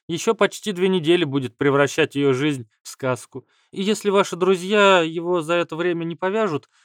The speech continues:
отправится в Гагры за новыми приключениями». Сведения о брачном аферисте-убийце я когда-то подчерпнул в интернете, в ролике на канале коллег,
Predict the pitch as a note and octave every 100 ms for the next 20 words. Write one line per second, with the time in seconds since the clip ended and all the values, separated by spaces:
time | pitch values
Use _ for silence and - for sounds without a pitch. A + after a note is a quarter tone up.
0 | - D#3+ - A3 G#3+ - - E3 C#3+ D3+
1 | G3+ E3 E3 D3 _ - E3 E3+ F3 E3+
2 | E3 - D3 D#3 C3+ D#3+ D3+ C#3 C#3 C3+
3 | _ _ _ _ _ _ - D3+ F#3+ A#3
4 | G#3 G3 F3 F#3 D#3+ G#3 - - F3 E3
5 | - F3+ G3 - F#3 F3+ A#3 C#3 - -
6 | - - C#3 D3+ E3 F3+ G3+ D3 - -
7 | E3 D3+ - F#3+ F3 D3 D3+ D3+ D3+ E3+
8 | E3+ - _ - C3 A#2 D3 F#3 F3+ D#3+
9 | D#3+ D#3 D3+ D3+ F3 E3 D3+ - D3 D3
10 | G3 G3+ -